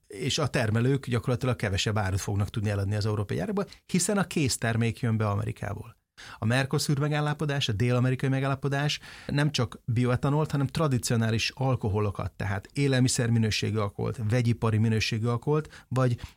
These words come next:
orvosi minőségű alkoholt engedne be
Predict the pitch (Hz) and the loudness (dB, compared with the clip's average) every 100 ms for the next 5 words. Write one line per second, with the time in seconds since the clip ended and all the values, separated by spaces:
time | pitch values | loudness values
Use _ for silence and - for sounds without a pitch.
0 | - - 170 143 113 - 104 110 110 107 | -16 -2 2 2 2 2 0 2 2 2
1 | 117 113 110 123 120 120 131 131 117 113 | 0 0 -2 0 0 0 2 2 2 2
2 | 107 117 | 2 0